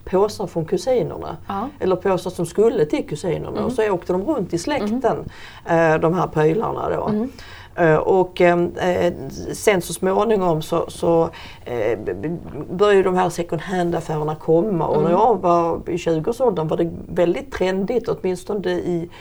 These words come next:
Speaker 1: i mina kretsar. Kanske
Speaker 2: Mm.
Speaker 1: inte hos alla, men,
Speaker 2: Mm.
Speaker 1: men jag köpte ofta på second hand. Man
Speaker 2: Mm.
Speaker 1: letade efter teddypälsar och
Speaker 2: Mm.
Speaker 1: bryggarfrackar och allt vad det nu var.
Speaker 2: Mm.
Speaker 1: Men nu då,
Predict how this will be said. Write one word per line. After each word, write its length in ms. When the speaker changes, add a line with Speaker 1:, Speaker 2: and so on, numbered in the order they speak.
Speaker 1:
i 360
mina 320
kretsar. 480
Kanske 200
Speaker 2:
Mm. 140
Speaker 1:
inte 140
hos 140
alla, 380
men, 180
Speaker 2:
Mm. 140
Speaker 1:
men 160
jag 80
köpte 260
ofta 340
på 120
second 380
hand. 260
Man 120
Speaker 2:
Mm. 120
Speaker 1:
letade 340
efter 180
teddypälsar 1000
och 400
Speaker 2:
Mm. 100
Speaker 1:
bryggarfrackar 1040
och 100
allt 200
vad 80
det 80
nu 100
var. 360
Speaker 2:
Mm. 240
Speaker 1:
Men 260
nu 300
då, 300